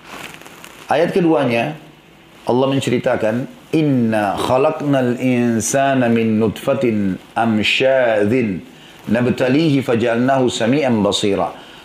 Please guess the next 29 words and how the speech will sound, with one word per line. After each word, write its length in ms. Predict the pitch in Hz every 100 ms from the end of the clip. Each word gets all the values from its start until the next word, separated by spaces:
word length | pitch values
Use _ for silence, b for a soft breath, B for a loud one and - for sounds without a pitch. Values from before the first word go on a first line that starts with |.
| B
Sesungguhnya 320 | - 110 147 156
kami 240 | 151 160
telah 240 | 151 151
menciptakan 560 | 147 147 139 151 - 151
manusia 320 | 143 147 156
dari 160 | 139 135
setetes 480 | - 143 139 135 139
mani 400 | 139 143 147 139
yang 160 | 135
bercampur. 960 | 120 110 - 127 127 120 135 127 104 - - - B B B B B -
Dan 240 | - 110
kami 240 | 120 139 151
hendak 400 | 156 160 156 160
mengujinya 760 | 156 156 135 170 165 143 101
dengan 380 | 92 110 120 113
perintah 320 | 131 127 117
dan 160 | 107 107
larangan. 420 | 104 107 98 80 67 - - - - - - -
Jadi 100 | - 110
kita 160 | 131 139
di 80 |
dunia 320 | 120 123 123 123
ini 260 | 147 202 -
ada 220 | - 107
perintah, 480 | - 123 135 151 196
ada 160 | - 104
larangan. 400 | 107 127 120 87 82 - - - -
Ya. 140 | 82 - - - - - - - - -
Karena 240 | 131 139